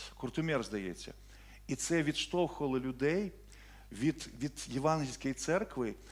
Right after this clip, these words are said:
коли прийшли, е, люди зі слав'янських церков, місіонери, сказали: «Ви неправильно робите, не можна сидячи ховати, давайте тільки так по-нашому». Ні, так робити не треба. Хорошо.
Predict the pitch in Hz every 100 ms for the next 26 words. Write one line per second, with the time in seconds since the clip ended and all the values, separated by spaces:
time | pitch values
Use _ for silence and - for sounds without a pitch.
0 | - - - 135 156 151 143 - 151 156
1 | 151 135 - 117 117 113 113 123 165 151
2 | 120 131 - 147 151 135 - - 143 131
3 | 202 202 160 - 143 127 113 - 123 127
4 | 120 135 147 143 139 120 123 175 165 127
5 | 120 135 120 123 139 123 117 107 127 156
6 | 139 123 123 113 - - 113 107 117 110
7 | 101 104 107 - 117 131 107 113 110 110
8 | 107 - 101 104 - - - - - -
9 | - 127 - 135